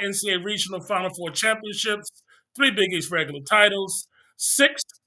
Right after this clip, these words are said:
Big Ten regular season championships. She's a Naismith College Coach of the Year winner, nineteen ninety-three, two-time W B C A National Coach of the Year, nineteen eighty and nineteen ninety-three,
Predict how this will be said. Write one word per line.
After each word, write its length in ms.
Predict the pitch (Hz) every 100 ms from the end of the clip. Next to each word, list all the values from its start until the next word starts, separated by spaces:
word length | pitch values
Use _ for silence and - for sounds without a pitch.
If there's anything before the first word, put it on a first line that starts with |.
| -
Big 220 | 214 - -
Ten 220 | 208 202
regular 280 | 175 196 190
season 320 | 170 208 170
championships. 680 | 151 190 185 180 - 180 175 _ _ _ -
She's 180 | 208
a 60 | 160
Naismith 540 | 160 214 220 208 208
College 320 | - 202 190 185 -
Coach 180 | 180 156
of 60 |
the 80 | 151
Year 300 | 175 220 208 165 _
winner, 280 | 160 220 214
nineteen 360 | 185 190 190 185
ninety-three, 640 | 175 170 151 208 208 208 - _ _ -
two-time 460 | 277 277 226 208 165
W 240 | 196 190 165
B 140 | 220
C 240 | 220 220 202
A 140 | 185
National 400 | 170 190 185 175
Coach 260 | - 190 -
of 60 | 160
the 80 |
Year, 320 | 160 233 220 202
nineteen 340 | 180 175 170
eighty 160 | 170 165
and 80 | 165
nineteen 300 | 160 143 151
ninety-three, 560 | 147 143 202 208 185